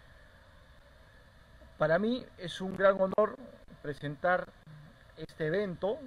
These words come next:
con ocasión del centenario del nacimiento de Victoria Santa Cruz, un tributo a la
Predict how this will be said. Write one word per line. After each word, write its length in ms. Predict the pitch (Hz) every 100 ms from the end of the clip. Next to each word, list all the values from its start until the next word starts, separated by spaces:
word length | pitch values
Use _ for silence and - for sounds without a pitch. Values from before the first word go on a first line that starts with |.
| 208 160
con 180 | - 135
ocasión 460 | 139 139 139 175 175
del 440 | 175 156 151 - -
centenario 800 | 135 127 139 160 165 160 156 160 -
del 120 | 135
nacimiento 540 | - 131 143 156 151 143
de 80 | 135
Victoria 380 | 110 147 151
Santa 320 | 143 135 135 143
Cruz, 460 | 214 190 - - - - - - - - - - - - 170
un 180 | 196
tributo 240 | 170 - - - _ - - - - - - _ _ _ - -
a 40 | - 151 - _ _ - 147 - - 135 _ _ _ - - _ _ _ _ _ _ _ - - _ - 104 - - -
la 160 | 95